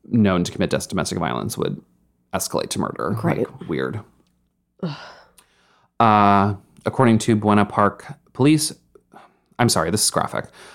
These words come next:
Speaker 1: Uh, so if you're squeamish, you can skip ahead. According to Buena Park Police, Fiore's teeth and fingers had also been removed before her naked
Speaker 2: Ugh.
Speaker 1: body was stuffed into the suitcase. Um, but the cause of death had been strangulation. So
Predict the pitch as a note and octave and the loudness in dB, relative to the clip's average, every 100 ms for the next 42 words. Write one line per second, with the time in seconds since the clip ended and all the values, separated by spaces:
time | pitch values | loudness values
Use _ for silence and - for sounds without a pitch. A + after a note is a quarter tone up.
0 | - _ - F#2+ F2 - G#2+ G2 F#2+ - | -20 _ -2 0 0 0 -2 -2 -4 -4
1 | E2+ D2+ - - D#2+ D2 - - F2+ A#2+ | -4 -4 -6 -8 -6 -6 -8 -4 2 2
2 | A2+ A2 _ - - G#2+ C3 A#2 A2+ A2 | 2 -4 _ -20 -6 0 2 2 2 2
3 | G#2 G#2+ - D3+ D#3 - - - _ _ | 2 -2 2 4 4 0 -10 -20 _ _
4 | B2 A2+ - - E3+ - C#3 A#2 G#2+ G#2+ | 4 4 2 0 2 2 0 2 4 2
5 | G2+ - - A2 A#2 G#2 G2 G2+ A2+ A2+ | 2 0 0 0 2 2 4 4 4 2
6 | A2+ G2+ A2 G#2 G#2 G2+ G#2+ G#2 F#2+ F#2 | -2 -2 2 2 4 2 2 2 2 2
7 | F2+ - C#3 A#2 G2 F2 - D2+ - - | 0 0 2 0 -2 -4 -8 -10 -8 -8
8 | - - - _ _ _ F#2+ F2 F2 A2 | -8 -12 -18 _ _ _ -4 -2 -2 -4
9 | - F#2+ G2 F#2 F2 F2+ F2+ F2 E2+ F2 | 0 2 2 0 0 -2 -4 -4 -4 -4
10 | - - - G1+ - - - E2+ D2+ | -4 -4 -6 -8 -8 -8 -2 0 -2